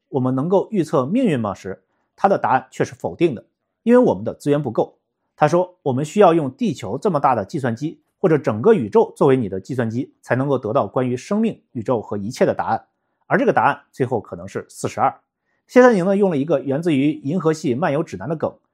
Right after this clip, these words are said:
不仅体现了科学家的一种幽默感，也透露了一种对于未知的敬畏。从拒绝open A I的邀请到与杨丽坤联手创业，从批判大语言模型的局限到深耕世界模型的未来，从担心语言对于视觉的污染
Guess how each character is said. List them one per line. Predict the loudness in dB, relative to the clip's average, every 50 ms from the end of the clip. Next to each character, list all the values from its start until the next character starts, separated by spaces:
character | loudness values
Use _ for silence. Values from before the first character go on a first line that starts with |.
| _ _ _
不 | -2 0
仅 | 0 0
体 | 0 -2 -6 -4
现 | -2 -2 -2
了 | -2 -2
科 | -2 0 0
学 | 0 2
家 | 2 2
的 | 0
一 | 0
种 | -4 -6 -10 -8
幽 | -2 0 0 2
默 | 2 2
感， | 0 -2 -6 -10 _ _ _ _ _ -4
也 | -2 -2 -2
透 | 0 0 0 2
露 | 2 2 0
了 | -2
一 | -4 -4
种 | -6 -6 -8 -8 _
对 | -6 -4
于 | -4 -2
未 | -2 0 0 0 -2
知 | -2 -4 -4
的 | -2 -2
敬 | -2 -4 -4
畏。 | -4 -6 -6 _ _ _ _ _ _ _ _ _ _ _ _ _ _ _
从 | 0 2 2
拒 | 2 2 2
绝 | 2 2 2 2 0
open | 0 2 4 4
A | 4
I | 4
的 | 2 2
邀 | 4 4 2 2
请 | 0 -4 -8 -12 -12 _ _
到 | 2 2 2
与 | 2 2 0
杨 | -2 -4 -2
丽 | -4 -4
坤 | -2 -4 -4 -2
联 | -2 -2 -2 -2
手 | -4 -6 -6 -8
创 | -8 -8 -4 -2
业， | -2 -2 -2 -4 _ _ _ _ _ _
从 | -4 -4 -4
批 | -2 -2 0
判 | 0 0 0 0
大 | 0 0 2
语 | 2
言 | 2 2
模 | 0 -2
型 | -2 -2
的 | -4 -4
局 | -4 -6 -8 -10 -6
限 | -2 0 -2 -2 -2 _ _
到 | 0 2 2 2 0
深 | -2 -4 -4 -4 -2
耕 | -2 -4 -4 -6
世 | -8 -6
界 | -4 -4
模 | -4 -4 -4 -6
型 | -6 -4
的 | -2
未 | 0 0 0
来， | -2 -4 -8 -12 _ _ _ _ _ _ _ _ _
从 | -4 -2 0 0 2
担 | 2 2 2
心 | 2 0 0 -2
语 | -2 -2
言 | -4 -2 -2 -4 -4 -4
对 | -4 -2
于 | -2 -2
视 | -4 -4 -2 -2 0
觉 | 0 0
的 | -2 -2
污 | -2 -2 -2 -2
染 | -2 -4 -6 _